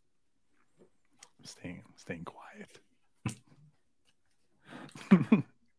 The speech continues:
Right. Okay.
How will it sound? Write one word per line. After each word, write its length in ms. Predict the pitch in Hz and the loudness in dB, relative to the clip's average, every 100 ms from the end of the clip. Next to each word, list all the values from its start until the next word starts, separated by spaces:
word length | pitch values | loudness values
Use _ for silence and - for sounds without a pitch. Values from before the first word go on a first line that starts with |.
| _ _ - - - - - - - - - - - - - - - - - - - | _ _ -20 -20 -16 -4 0 0 -4 -16 -20 -20 -20 -20 -20 -20 -20 -20 -20 -20 -12
Right. 580 | - 127 131 131 - - - - | 10 12 12 12 4 -4 -4 6
Okay. 360 | 175 156 123 | 10 10 8